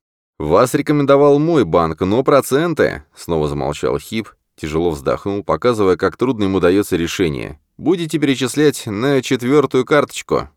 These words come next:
жестко закончил Хип. «Начинаем работать», предложил управляющий, нажимая какую-то кнопку. В кабинет вошли три девушки в черных юбках и белых кофточках,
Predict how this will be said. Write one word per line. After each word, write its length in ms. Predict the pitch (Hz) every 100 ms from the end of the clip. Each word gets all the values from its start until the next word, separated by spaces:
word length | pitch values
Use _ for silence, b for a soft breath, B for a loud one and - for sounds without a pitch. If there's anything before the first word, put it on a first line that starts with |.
| _
жестко 440 | 78 87 90 85
закончил 420 | 76 76 82 76 71
Хип. 240 | - 57 _ _ _ _ _
«Начинаем 540 | 73 78 - 78 73
работать», 500 | 85 123 107 90 - _
предложил 380 | 78 73 69 71
управляющий, 640 | 67 71 73 98 90 -
нажимая 420 | 71 69 76 87 80
какую-то 400 | 76 76 73 73
кнопку. 540 | 73 62 _ 50 - _ _ _ _
В 100 | -
кабинет 380 | 90 104 151 110
вошли 400 | 95 - 113 87
три 200 | 85 95
девушки 520 | 90 110 92 - 80
в 80 | -
черных 480 | 104 92 82 -
юбках 400 | 110 127 90 80
и 180 | - 85
белых 320 | 82 87 82
кофточках, 640 | - 127 92 - 67 67